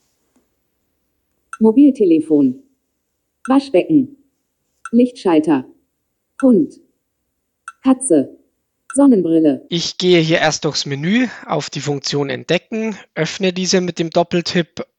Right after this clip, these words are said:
Speaker 2: und lasse mir dann alle Gegenstände ansagen, die die Envision Glasses erkennt, inklusive einer Richtungsansage. Die zweite Funktion ist Objekt finden, mit der ich dann aus einer Liste von Objekten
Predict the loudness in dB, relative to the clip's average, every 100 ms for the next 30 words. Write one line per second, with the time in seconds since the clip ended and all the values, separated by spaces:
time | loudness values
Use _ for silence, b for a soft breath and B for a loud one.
0 | _ -2 0 -2 -8 -10 -14 _ -4 -2
1 | 0 -2 0 0 0 -4 -4 -8 _ -4
2 | 0 2 4 2 -2 _ _ -6 -4 -2
3 | -2 -2 -2 -2 -4 0 2 2 -2 -6
4 | -8 -6 -4 -2 -4 -6 -4 -4 -2 -4
5 | -6 -6 -10 -10 -12 -18 _ _ _ _
6 | -4 -2 -2 -2 2 0 2 0 0 -2
7 | -4 -6 -6 -8 -8 -6 -6 -6 -6 -8
8 | _ _ _ _ -12 -4 0 0 0 -2
9 | -2 -2 0 2 2 0 -4 -6 -4 -4
10 | -4 -10 -10 -2 -2 -2 -4 -2 -2 -2
11 | -4 -4 -2 -6 b b b _ -6 -6
12 | 0 2 4 2 -2 -2 -4 -6 -6 -4
13 | -2 -2 0 0 0 0 -2 0 -2 -2
14 | -8 -8